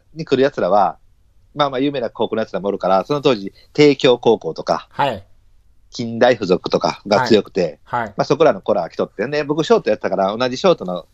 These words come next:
Speaker 1: あの、ところで、まあ、近大附属と、上宮の子がお-、あ、上宮じゃない、あの、帝京の子がおって。
Speaker 2: はい。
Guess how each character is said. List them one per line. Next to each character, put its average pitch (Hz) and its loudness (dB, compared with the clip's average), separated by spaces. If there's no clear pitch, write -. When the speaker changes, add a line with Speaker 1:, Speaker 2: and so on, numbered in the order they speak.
Speaker 1:
あ 104 -10
の、 90 -8
と 101 -6
こ 104 2
ろ 110 2
で、 151 -4
ま 131 -4
あ、 - -8
近 123 -6
大 131 2
附 120 -2
属 98 -4
と、 143 0
上 147 6
宮 127 -2
の 123 -2
子 120 0
が 107 4
お-、 110 0
あ、 127 2
上 131 -2
宮 110 -6
じ 87 -8
ゃ 82 -4
な 82 -6
い、 85 -8
あ 82 -14
の、 90 -8
帝 160 4
京 156 0
の 139 -6
子 120 0
が 113 0
お 110 2
っ 110 -8
て。 - -14
Speaker 2:
は 139 -4
い。 101 -12